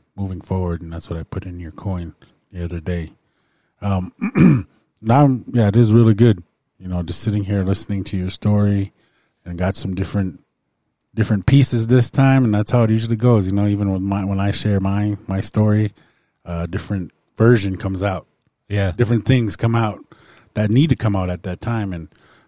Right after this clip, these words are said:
Speaker 1: I know these are gonna help people, and yeah, it's a great idea, so I appreciate you, many hoes.
Speaker 2: Yeah, well, uh,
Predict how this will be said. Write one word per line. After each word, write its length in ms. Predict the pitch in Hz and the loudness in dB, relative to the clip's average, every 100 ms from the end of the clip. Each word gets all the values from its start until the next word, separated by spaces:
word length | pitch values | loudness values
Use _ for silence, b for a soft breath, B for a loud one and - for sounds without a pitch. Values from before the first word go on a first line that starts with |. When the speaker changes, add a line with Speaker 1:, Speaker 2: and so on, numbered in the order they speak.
| - | -8
Speaker 1:
I 60 | |
know 140 | 104 110 | -4 -2
these 180 | 107 113 | 0 0
are 60 | |
gonna 160 | 107 104 | 0 -2
help 200 | 98 107 | -2 -2
people, 360 | - 107 117 113 | -2 0 2 2
and 240 | 95 85 - _ _ _ - | 0 -4 -12 _ _ _ -6
yeah, 120 | 107 | -2
it's 100 | 85 | -2
a 20 | |
great 220 | 87 98 95 | -2 -2 -2
idea, 320 | 95 101 95 | -2 -2 -2
so 120 | 92 | -2
I 40 | |
appreciate 560 | 90 101 95 92 87 - | -4 -6 -6 -6 -8 -6
you, 80 | 90 | -6
many 260 | 85 90 | -6 -6
hoes. 560 | 87 92 90 80 - - _ _ _ | -6 -6 -6 -6 -12 -16 _ _ _
Speaker 2:
Yeah, 200 | 90 95 95 | -4 -4 -4
well, 300 | 107 101 95 85 - | -4 -2 -2 -4 -10
uh, 440 | 101 95 92 90 | -6 -2 0 -2